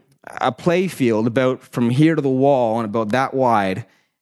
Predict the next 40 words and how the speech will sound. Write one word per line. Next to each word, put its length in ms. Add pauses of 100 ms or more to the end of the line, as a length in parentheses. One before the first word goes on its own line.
(140)
and 220
up 160
on 180
stilts, 540
and 200
they 80
filled 380
it 80
with 120
sawdust 720
and 120
then 180
put 400
dirt 240
on 140
top 240
of 80
the 60
sawdust 400
to 40
give 120
the 80
kids 280
a 60
little 200
play 280
field. 440 (500)
And 160
that's 240
their 140
one 280
spot 300
they 120
have 380
in 120
this 180
huge 760 (480)
area 540 (520)
to 80
play. 420